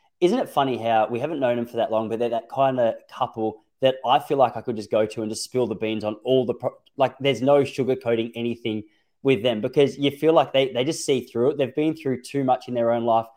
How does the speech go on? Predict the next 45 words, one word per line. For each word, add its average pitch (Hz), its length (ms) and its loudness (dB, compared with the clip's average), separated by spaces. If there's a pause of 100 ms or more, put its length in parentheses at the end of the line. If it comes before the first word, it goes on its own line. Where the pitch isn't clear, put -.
(180)
There's 135 160 0
no 139 160 4
need 123 260 -2
to 120 80 -10
have 117 200 -10
to 110 60 -12
play 117 280 0
that 110 240 -2
game 110 320 -4
of, 104 180 -6 (560)
um, 104 460 0 (120)
"Hey, 123 120 -2
look 123 180 -2
how, 113 240 2
look 120 160 -6
how 117 80 0
much 110 240 -2
I've 101 120 -4
got 110 120 -2
it - 80 -10
together," 107 440 -4 (140)
because 147 360 4 (360)
they'd 143 160 6
be 131 60 -2
the 120 80 -2
first 123 300 -2
to 123 80 -12
say, 120 120 -4
"Hey, 120 120 0
we 117 100 0
weren't, 117 320 -2
we 113 80 -6
didn't 127 200 -4
have 113 140 -6
it 110 100 -16
together." 107 360 -4 (800)
But 180 180 4
what's 262 260 0
amazing 143 580 0
about 110 240 -2
that, 117 200 -2
coming 127 220 -4
back 113 180 -2
to 120 80 -8
this 113 320 -8